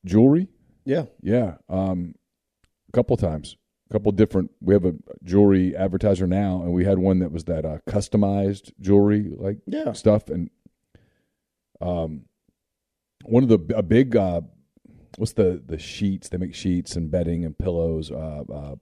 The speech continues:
Speaker 1: I
Speaker 2: Got
Speaker 1: can't,
Speaker 2: me.
Speaker 1: I can't. Uh, they're based in Tennessee. I can't think of the name of it. Anyway, they do a lot of,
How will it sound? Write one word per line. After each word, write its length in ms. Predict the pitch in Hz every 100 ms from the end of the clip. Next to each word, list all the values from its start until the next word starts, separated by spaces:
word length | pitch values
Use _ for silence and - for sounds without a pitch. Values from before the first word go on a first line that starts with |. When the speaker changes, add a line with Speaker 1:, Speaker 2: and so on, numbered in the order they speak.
| _ -
Speaker 1:
I 840 | - - - - - - - - 113
Speaker 2:
Got 60 | 104
Speaker 1:
can't, 80 |
Speaker 2:
me. 180 | 107 101 - -
Speaker 1:
I 60 |
can't. 220 | - 71 -
Uh, 240 | 90 85 76 - _ _ _ _ _ -
they're 120 | 95
based 220 | 131 127
in 60 | 90
Tennessee. 400 | 87 76 - 80
I 40 | 73
can't 160 | 78
think 120 | 87 85
of 60 |
the 40 | 85
name 120 | 85
of 80 | 80
it. 60 | - _ _ -
Anyway, 240 | 147 117
they 140 | 101 131
do 160 | 123 95
a 40 |
lot 420 | 90 101 104 95
of, 200 | 90 78